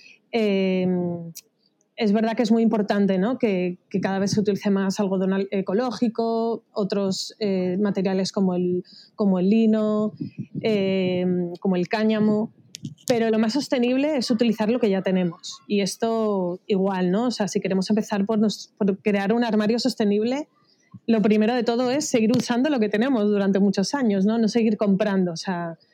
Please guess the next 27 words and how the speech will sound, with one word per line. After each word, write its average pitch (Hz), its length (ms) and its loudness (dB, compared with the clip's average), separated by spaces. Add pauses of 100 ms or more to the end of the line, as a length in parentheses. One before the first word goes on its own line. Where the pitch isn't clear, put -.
(120)
darle 208 280 0
vida 214 200 2
a - 20 -2
lo 233 80 -2
que 196 120 0
ya 196 120 0
tenemos. 190 460 0
Entonces, 196 320 0
al 214 100 -2
final, 214 480 -2 (220)
ta-, 214 140 -4
el 208 160 2
upcycling 220 560 -2
es 214 120 0
muy 226 120 4
importante 214 520 0
dentro 208 320 0
de 202 100 0
la 185 120 0
moda 190 180 -2
sostenible, 196 560 -2
bajo 196 240 -4
mi 185 80 0
punto 190 220 -2
de 202 80 -2
vista, 190 380 -6 (600)
em, 185 760 0